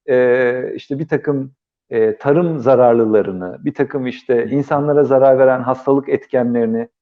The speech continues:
Speaker 1: adaya bulaştırıp bir tür biyolojik darbe yapmaya çalıştığına dair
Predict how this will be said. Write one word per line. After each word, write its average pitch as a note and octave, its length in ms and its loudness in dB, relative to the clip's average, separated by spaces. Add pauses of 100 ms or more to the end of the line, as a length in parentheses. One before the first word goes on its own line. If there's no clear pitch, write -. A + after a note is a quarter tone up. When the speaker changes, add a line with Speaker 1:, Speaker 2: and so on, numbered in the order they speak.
(200)
Speaker 1:
adaya B2 380 0
bulaştırıp A#2 560 -4
bir C#3 80 -8
tür A#2+ 200 -6
biyolojik C#3 480 2
darbe A2+ 480 4 (280)
yapmaya A2 380 -2
çalıştığına A#2+ 640 -2
dair G#2 200 4